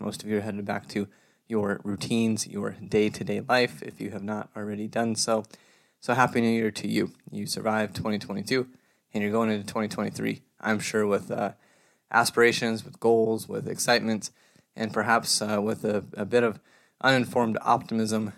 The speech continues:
as to what the year is going to bring. And my goal today is not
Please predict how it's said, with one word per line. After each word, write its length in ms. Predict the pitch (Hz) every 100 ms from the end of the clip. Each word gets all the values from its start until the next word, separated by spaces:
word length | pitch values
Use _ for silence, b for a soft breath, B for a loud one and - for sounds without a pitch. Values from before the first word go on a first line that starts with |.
| -
as 220 | 110 -
to 200 | - 110
what 280 | 107 113 -
the 100 | 113
year 380 | 113 107 104 - -
is 220 | 110 107
going 340 | - 110 110 104
to 140 | -
bring. 340 | 101 110 104 - b b b b
And 80 | -
my 120 | 110
goal 180 | 107 107
today 300 | - 107 107
is 280 | - - -
not 360 | 110 110 -